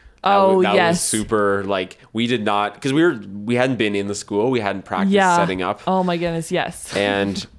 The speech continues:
Speaker 1: there was just so much to discover and learn and do. And I know we started, like, at least five minutes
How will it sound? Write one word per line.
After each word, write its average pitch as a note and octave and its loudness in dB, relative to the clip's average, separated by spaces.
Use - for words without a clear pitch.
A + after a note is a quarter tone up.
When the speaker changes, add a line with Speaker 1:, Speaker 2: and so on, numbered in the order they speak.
Speaker 1:
there A2 2
was A2+ 2
just A2+ -2
so G#2 2
much G2 -2
to A2 -4
discover F#2+ -2
and F#2 -4
learn F2+ -2
and F2+ -6
do. F2 -4
And G#2 2
I G#2 0
know A2 2
we B2+ 2
started, G2 -2
like, F2+ -4
at F2+ -4
least F2+ -10
five E2+ -6
minutes D#2+ -10